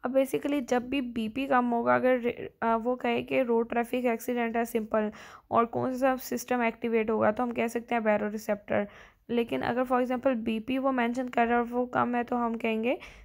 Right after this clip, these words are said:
सीएनएस ischemic response होगा हमेशा एक्टिवेट।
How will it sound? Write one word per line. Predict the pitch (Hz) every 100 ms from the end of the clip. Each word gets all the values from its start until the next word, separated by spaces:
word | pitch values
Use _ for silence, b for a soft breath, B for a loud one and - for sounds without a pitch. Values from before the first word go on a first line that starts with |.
| B
सीएनएस | - 247 233 226 247 262
ischemic | 247 - 220 214
response | 220 220 - - 208 -
होगा | 208 202 202
हमेशा | 202 208 - -
एक्टिवेट। | 202 - 214 214